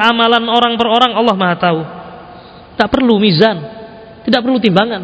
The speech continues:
Na'udzubillah min dzalik. Ya. Di antara hikmahnya, wallahu taala alam bisawab,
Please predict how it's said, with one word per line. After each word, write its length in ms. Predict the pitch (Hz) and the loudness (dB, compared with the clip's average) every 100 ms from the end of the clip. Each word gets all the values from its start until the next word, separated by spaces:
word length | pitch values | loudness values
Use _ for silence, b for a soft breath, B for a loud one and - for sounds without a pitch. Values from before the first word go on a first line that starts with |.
| 147 - - - - - - - - - - - | -14 -18 -20 -20 -20 -20 -20 -20 -20 -20 -20 -4
Na'udzubillah 520 | 151 143 131 123 120 | -2 2 0 2 0
min 160 | 120 107 | 0 -4
dzalik. 240 | 104 101 - - - - - | -6 -10 -18 -20 -20 -20 -18
Ya. 120 | 113 - - B B B B B B B B B B B B B B - - | -18 -18 -20 B B B B B B B B B B B B B B -20 -2
Di 100 | 170 | 0
antara 240 | 165 170 165 | 2 0 -2
hikmahnya, 500 | 185 185 156 160 151 | -4 -4 -4 -2 0
wallahu 320 | 151 160 139 | 2 0 -2
taala 420 | 143 147 151 143 147 | -2 -2 0 0 0
alam 140 | 143 | -2
bisawab, 540 | 135 - 147 147 131 | -2 -2 0 0 -2